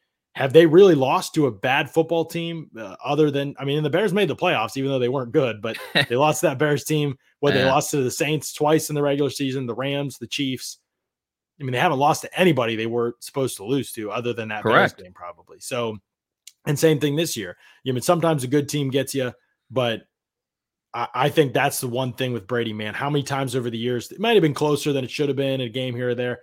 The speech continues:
Speaker 1: How many times over the years did he lose in New England to a team that was definitely wor-, I mean, just didn't happen very often.
Speaker 2: Someone
Speaker 1: I
Speaker 2: just
Speaker 1: think
Speaker 2: said it in the chats. It was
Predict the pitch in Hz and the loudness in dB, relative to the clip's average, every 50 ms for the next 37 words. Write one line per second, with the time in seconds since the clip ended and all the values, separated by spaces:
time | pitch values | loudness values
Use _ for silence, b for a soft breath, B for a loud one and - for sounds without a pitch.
0 | b b - 156 151 - 156 147 139 127 123 127 120 120 120 120 117 107 - - | b b 0 0 0 2 0 -2 -2 -2 -2 -2 -2 -2 -2 -2 -4 -4 -6 -8
1 | 117 113 107 95 117 117 113 110 120 123 120 117 104 104 107 107 110 110 110 110 | -8 -8 -6 -6 -8 -6 -4 -2 -2 -2 -2 -4 -6 -8 -10 -10 -10 -10 -10 -10
2 | 110 101 101 98 - 104 101 - - 110 107 104 98 95 98 98 95 - - _ | -10 -12 -12 -12 -12 -14 -12 -10 -10 -10 -10 -10 -10 -12 -12 -12 -14 -16 -20 _
3 | _ _ _ _ _ - 120 107 98 101 104 98 92 90 98 90 95 113 113 110 | _ _ _ _ _ -4 -4 -4 -4 -6 -10 -8 -8 -8 -10 -8 -8 -8 -6 -4
4 | 123 131 - - 143 127 120 - 127 151 151 143 120 117 113 110 110 123 139 143 | -4 -2 0 0 -2 -2 0 2 0 0 0 -2 -4 -4 -4 -2 -2 0 4 4
5 | 151 160 170 165 165 160 147 127 113 156 156 151 143 131 123 110 - - - 127 | 4 4 4 2 2 0 0 2 6 6 6 6 4 2 -2 -6 -6 -2 0 2
6 | 120 104 92 - - 98 95 95 92 - - | 2 2 2 0 -2 -4 -4 -4 -6 -8 -14